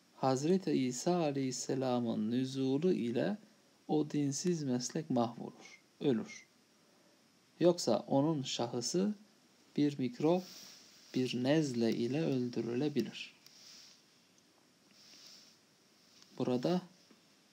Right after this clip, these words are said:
halis bir din İsevilerde dediği arkadaşlar, Hazreti İsa'nın din hakikisi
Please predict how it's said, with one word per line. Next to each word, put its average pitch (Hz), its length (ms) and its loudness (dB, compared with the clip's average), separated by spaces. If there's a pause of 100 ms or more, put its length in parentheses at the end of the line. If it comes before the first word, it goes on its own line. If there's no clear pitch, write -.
(880)
halis 131 680 -2
bir 123 200 0
din 123 160 2
İsevilerde 123 1040 0
dediği 135 440 -2 (360)
arkadaşlar, 113 840 -4 (460)
Hazreti 127 500 -2
İsa'nın 120 580 -2
din 139 220 -2
hakikisi 123 960 -4